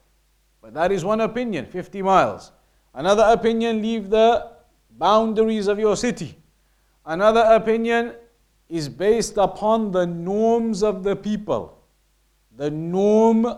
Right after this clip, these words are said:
of the people. What do people normally consider a journey to be?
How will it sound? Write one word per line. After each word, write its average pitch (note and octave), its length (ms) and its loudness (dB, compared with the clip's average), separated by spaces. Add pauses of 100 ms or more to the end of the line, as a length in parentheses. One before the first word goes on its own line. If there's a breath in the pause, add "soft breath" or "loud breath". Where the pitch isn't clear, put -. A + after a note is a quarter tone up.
(140)
of E3+ 200 -2
the E3+ 120 0
people. E3 540 -8
What F3+ 300 0
do F#3+ 160 -8
people G#3+ 500 -6
normally G3 880 -2
consider F3 760 -6
a D3+ 100 -6
journey D3+ 440 -8
to D3 120 -18
be? A#2+ 300 -18